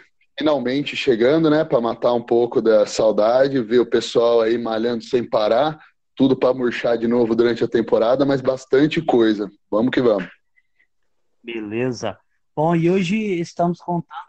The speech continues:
Speaker 2: com, com a participação especial do Renan,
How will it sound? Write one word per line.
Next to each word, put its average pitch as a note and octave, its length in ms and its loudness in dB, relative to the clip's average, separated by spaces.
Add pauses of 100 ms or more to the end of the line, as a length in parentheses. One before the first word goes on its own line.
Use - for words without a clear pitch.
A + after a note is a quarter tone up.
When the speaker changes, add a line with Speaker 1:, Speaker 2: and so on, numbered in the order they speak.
(140)
Speaker 2:
com, D3+ 580 -6
com D3 320 -8
a C#3 60 -2
participação D3 680 -8
especial D#3 800 -6 (320)
do C#3+ 160 -4
Renan, E3 640 0